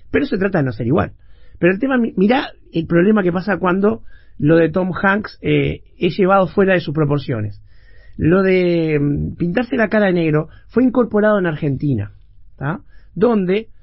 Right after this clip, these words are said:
este, algunos actores que actuaban pintándose la cara de negro fueron defenestrados. Y lo que hacían era un cuadro de baile de repente, nada del otro mundo. Pero ¿qué hicieron? Fue copiar y pegar. Sacar de contexto una situación que es grave en Estados Unidos, donde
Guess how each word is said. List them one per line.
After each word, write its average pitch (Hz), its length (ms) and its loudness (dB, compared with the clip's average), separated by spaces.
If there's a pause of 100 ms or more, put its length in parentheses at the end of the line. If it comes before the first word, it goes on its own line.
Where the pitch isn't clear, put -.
(200)
este, 127 320 -8
algunos 139 360 -2
actores 220 400 0
que 101 160 -10
actuaban 135 580 -6
pintándose 117 440 -6
la 143 60 -8
cara 156 120 -4
de 185 60 -4
negro 208 140 -10
fueron 175 340 2
defenestrados. 151 1120 -2 (560)
Y 160 100 0
lo 180 80 2
que 220 80 0
hacían 254 320 -2
era 233 300 0
un 165 180 2
cuadro 190 340 2
de 139 60 2
baile 208 340 2
de 123 100 -2
repente, 185 500 -2
nada 285 300 -4
del - 140 -6
otro 139 160 -4
mundo. 139 300 0 (300)
Pero 226 140 -2
¿qué 302 100 -6
hicieron? 151 260 -4
Fue 240 260 -2 (560)
copiar 285 300 4
y 285 80 4
pegar. 151 400 -2 (560)
Sacar 269 400 0
de 254 140 2
contexto 214 560 2
una 175 120 2
situación 170 640 -2 (280)
que 143 200 2
es 131 60 -2
grave 190 360 2
en 123 80 -2
Estados 151 440 -2
Unidos, 220 480 4
donde 147 420 -2